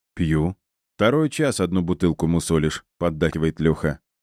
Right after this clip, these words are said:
«Боишься, что жена заругает?» ржут пацаны. «Да пошли вы», беззлобно ворчу я.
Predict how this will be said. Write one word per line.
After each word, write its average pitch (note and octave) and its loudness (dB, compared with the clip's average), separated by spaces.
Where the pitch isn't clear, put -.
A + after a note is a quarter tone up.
«Боишься, C3+ 0
что - -2
жена C#3+ 0
заругает?» F2+ 0
ржут E2+ 0
пацаны. D#2 0
«Да G#2+ 2
пошли E3+ 0
вы», F2+ -2
беззлобно D#2+ 2
ворчу D2 -2
я. C#2+ 0